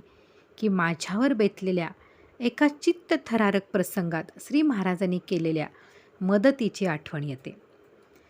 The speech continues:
दिनांक अठ्ठावीस नऊ एकोणीसशे एक्क्याण्णव हाच तो दिवस.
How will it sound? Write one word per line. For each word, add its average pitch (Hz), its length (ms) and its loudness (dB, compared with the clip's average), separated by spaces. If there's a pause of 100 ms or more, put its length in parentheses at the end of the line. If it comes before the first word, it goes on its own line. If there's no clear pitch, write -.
(280)
दिनांक 320 440 2
अठ्ठावीस 254 760 2
नऊ 220 380 2 (180)
एकोणीसशे 208 600 0
एक्क्याण्णव 170 560 -4
हाच 170 380 -6
तो 208 80 -2
दिवस. 147 420 -6